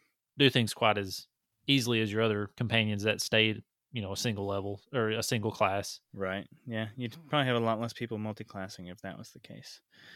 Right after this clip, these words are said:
Speaker 2: Um, and another thing is you have, of course, hit die with each class, and they're different types of dice, whether it be a D eight, D six, that sort of thing.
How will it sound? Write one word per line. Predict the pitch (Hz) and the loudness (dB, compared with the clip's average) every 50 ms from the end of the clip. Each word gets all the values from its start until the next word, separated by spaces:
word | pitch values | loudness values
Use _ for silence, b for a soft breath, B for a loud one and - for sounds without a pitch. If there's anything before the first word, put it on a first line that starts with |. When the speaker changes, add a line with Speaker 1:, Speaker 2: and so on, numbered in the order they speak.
| B B B B - | B B B B -6
Speaker 2:
Um, | 110 104 98 101 98 95 95 95 92 98 - _ _ _ _ _ _ _ _ - | -4 -2 -2 -2 -4 -4 -4 -6 -8 -10 -14 _ _ _ _ _ _ _ _ -6
and | - 120 110 107 107 107 104 104 107 104 - - - - _ _ _ _ _ _ _ _ _ _ - | -2 0 2 2 2 2 2 0 -2 -4 -6 -8 -12 -14 _ _ _ _ _ _ _ _ _ _ -2
another | 127 127 139 127 | 0 0 0 2
thing | - 127 120 127 135 123 | 2 0 0 0 0 0
is | 113 113 113 113 110 - | 0 0 0 0 0 -4
you | 90 110 120 123 120 | -4 -4 -2 -2 0
have, | 120 117 117 117 113 - - - _ _ | 0 0 0 -2 -4 -8 -12 -14 _ _
of | - - - | -20 -18 -8
course, | - 123 113 - - | -2 -2 -2 -2 0
hit | - 170 170 - | -2 -2 -2 0
die | - 98 85 76 82 98 - _ b b b b b b b | -2 -4 -4 -4 -8 -12 -12 _ b b b b b b b
with | - 113 104 104 - - - _ - | -4 -4 -4 -4 -6 -14 -16 _ -4
each | 117 113 107 - - | -4 -2 -2 -2 -6
class, | - - - 101 101 95 71 - - - - - - - | -6 -10 -6 -4 -4 -4 -4 -6 -6 -4 -4 -4 -4 -6
and | 120 101 101 98 98 98 98 95 98 - | -8 -8 -6 -6 -6 -6 -6 -8 -8 -6
they're | 107 101 | -6 -6
different | 95 - 107 98 - - 101 92 - _ _ _ _ _ _ - | -4 -4 -6 -6 -6 -6 -8 -8 -10 _ _ _ _ _ _ -14
types | - 110 101 - - - | -10 -10 -10 -10 -10 -14
of | 113 104 | -14 -16
dice, | 95 92 82 78 - - - - | -16 -14 -14 -12 -12 -12 -12 -10
whether | 101 95 92 92 | -12 -10 -10 -10
it | 87 - | -10 -10
be | 101 90 87 | -10 -10 -10
a | 80 | -10
D | 98 - - 104 85 - | -12 -12 -14 -12 -10 -8
eight, | - 131 135 - _ _ | -6 -6 -6 -8 _ _
D | - - - | -16 -16 -12
six, | - - - 147 - - - - - - - B B B B B B B B _ - | -12 -10 -8 -8 -10 -8 -8 -10 -10 -10 -12 B B B B B B B B _ -6
that | 110 95 87 | -6 -6 -6
sort | - - 101 90 | -6 -6 -4 -4
of | 90 90 | -6 -6
thing. | - - 98 87 90 104 | -8 -8 -8 -8 -8 -10